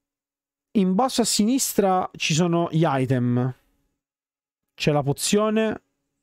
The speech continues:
eh, c'è su-, eh, c'è strength,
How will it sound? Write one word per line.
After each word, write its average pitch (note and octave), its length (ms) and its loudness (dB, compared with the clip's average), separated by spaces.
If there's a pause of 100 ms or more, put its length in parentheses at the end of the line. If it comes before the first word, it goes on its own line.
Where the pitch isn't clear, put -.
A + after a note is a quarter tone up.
(240)
eh, C3+ 640 0
c'è C3 1300 0
su-, D#3+ 340 -4
eh, C3 260 -2
c'è C#3+ 160 -6
strength, F#3+ 920 -4